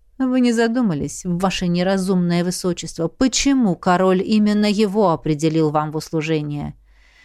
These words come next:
И вас не насторожило, доверчивый мой ученик,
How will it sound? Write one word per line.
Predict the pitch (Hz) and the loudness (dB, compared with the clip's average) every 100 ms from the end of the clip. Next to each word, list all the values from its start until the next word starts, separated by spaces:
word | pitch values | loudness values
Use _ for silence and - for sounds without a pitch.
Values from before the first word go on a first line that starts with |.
| _ _ - | _ _ 0
И | 233 | 0
вас | 226 240 226 | 4 2 2
не | 240 240 | 0 2
насторожило, | 240 233 240 233 226 208 262 370 247 170 | 0 0 2 2 2 0 0 2 2 0
доверчивый | 156 165 208 180 196 175 - 202 190 | 0 0 2 2 2 0 0 0 2
мой | 190 190 | 2 2
ученик, | 185 - 190 190 190 - | 0 0 2 2 0 -8